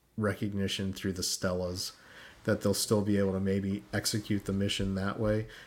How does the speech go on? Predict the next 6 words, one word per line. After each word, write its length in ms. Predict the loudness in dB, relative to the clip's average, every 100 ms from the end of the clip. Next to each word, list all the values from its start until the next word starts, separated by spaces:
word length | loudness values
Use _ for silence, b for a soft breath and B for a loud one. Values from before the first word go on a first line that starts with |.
| B 0
And 100 | 2
on 220 | 2 2
day 200 | 2 2
one, 520 | 2 2 2 2 0 0
she, 380 | 0 0 -2 -4 -20 -6
like, 320 | -2 0 0